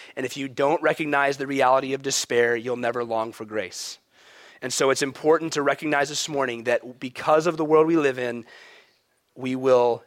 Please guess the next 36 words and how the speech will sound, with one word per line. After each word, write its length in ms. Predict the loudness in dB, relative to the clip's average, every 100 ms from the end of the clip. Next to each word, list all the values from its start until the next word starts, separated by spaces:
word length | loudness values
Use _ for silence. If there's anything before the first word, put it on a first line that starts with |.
| -4
know 340 | 0 2 2
despair, 640 | -2 -8 0 2 4 2 -6 -8
just 260 | -4 -2 2
like 220 | 0 0
the 80 | -6
psalmist 560 | -4 -2 -4 -8 -10
knows 380 | -8 -4 -4 -6
despair. 580 | -10 -8 -2 0 -2 -8 -20 -2
Well, 80 | 2
let's 140 | 6
look 80 | 6
at 80 | 4
point 200 | 4 2
number 200 | 2 0
two. 340 | 0 2 2 -2 -14 -2
Actually, 320 | 0 2 2
he 100 | 2
starts 340 | 0 2 2 4
off 240 | 4 4
with 160 | 2 2
in 80 | 0
eighty-one 500 | 2 0 0 0 0
and 140 | 0
eighty-two. 560 | -2 -2 2 4 4 0 -10 -8
The, 120 | -2
here 180 | 4 6
we 120 | 6
see 180 | 4 2
the 100 | 2
longing 680 | 4 6 6 6 4 0 -4
for 180 | 2 4
delivering 560 | 6 4 2 2 0 2
grace. 580 | 4 2 0 -12 -14 -18 -20 -20 -2
He's 200 | 0 2
just 160 | 2
gonna, 280 | 4 2 2